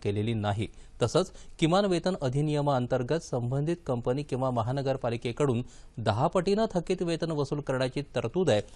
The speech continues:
त्यामुळे या तीनही महानगरपालिकांनी थकीत वेतनाची कार्यवाही त्वरित पूर्ण करावी, अन्यथा त्यांना दोषी धरून कायदेशीर कारवाई केली जाईल,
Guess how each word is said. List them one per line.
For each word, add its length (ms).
त्यामुळे 340
या 100
तीनही 380
महानगरपालिकांनी 920
थकीत 320
वेतनाची 520
कार्यवाही 540
त्वरित 420
पूर्ण 220
करावी, 360
अन्यथा 460
त्यांना 220
दोषी 360
धरून 240
कायदेशीर 440
कारवाई 360
केली 260
जाईल, 220